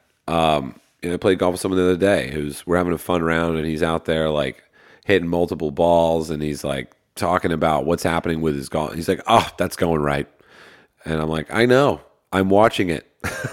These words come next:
<laughs> You know, like, dude, no one gives a fuck how you play. I don't care how you play. I care how you play if you're gonna have fun with us. But I don't,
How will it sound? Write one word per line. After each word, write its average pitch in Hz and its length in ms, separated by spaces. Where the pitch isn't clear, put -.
<laughs> 170 140
You 101 60
know, 107 240
like, 95 420
dude, 101 380
no 98 120
one 123 140
gives 113 160
a 104 80
fuck 123 640
how 104 80
you 87 180
play. 92 440
I 98 120
don't 104 520
care 92 240
how 90 100
you 85 140
play. 76 420
I 95 120
care 117 200
how 120 60
you 98 160
play 123 640
if 92 120
you're 101 80
gonna 98 120
have 90 140
fun 135 400
with 95 120
us. 87 440
But 156 100
I 202 100
don't, 160 240